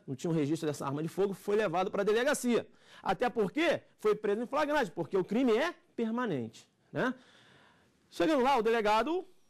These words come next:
vai presidir o flagrante, né? O escrivão lavra, o delegado preside o flagrante, né? O delegado é que preside o flagrante, tá certo? Será que o delegado vai poder arbitrar a fiança? Claro que sim, tá?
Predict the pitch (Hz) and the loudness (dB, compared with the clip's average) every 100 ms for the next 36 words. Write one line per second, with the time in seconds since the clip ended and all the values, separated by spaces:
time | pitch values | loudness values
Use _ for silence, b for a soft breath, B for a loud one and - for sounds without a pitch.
0 | _ - 135 135 151 311 - - 165 175 | _ -6 -2 0 2 0 -4 -4 0 0
1 | 170 190 185 294 185 - 127 127 131 113 | 0 -2 0 0 0 -2 -4 -2 -4 -4
2 | 143 233 214 - _ _ _ _ _ - | -2 -2 -2 -8 _ _ _ _ _ -18
3 | - 117 117 147 240 196 214 190 165 147 | -6 -2 -2 -2 -2 0 0 0 0 2
4 | 139 123 208 208 - 135 143 240 151 131 | 0 -2 -4 -4 -2 -2 0 -2 -2 -4
5 | 110 117 117 123 123 123 147 135 170 247 | -6 -6 -6 -4 -2 0 0 0 -2 -4
6 | 226 - 269 202 175 190 185 214 143 113 | -6 -8 -6 -4 -2 -4 -4 -4 -2 -4
7 | 113 B B B B B 131 123 220 202 | -6 B B B B B -6 -2 0 0
8 | - b b b - 453 440 285 311 214 | -6 b b b -12 -8 -6 -2 -2 0
9 | 220 220 - 190 226 214 185 170 175 165 | -2 -2 -4 -4 -2 -2 -4 -6 -4 -4
10 | - 156 202 262 285 302 _ _ _ _ | -4 -4 -2 -2 -4 -8 _ _ _ _
11 | _ _ _ - 156 151 147 165 - 110 | _ _ _ -2 0 0 -2 -10 -10 -12
12 | 113 131 170 | -8 -4 -4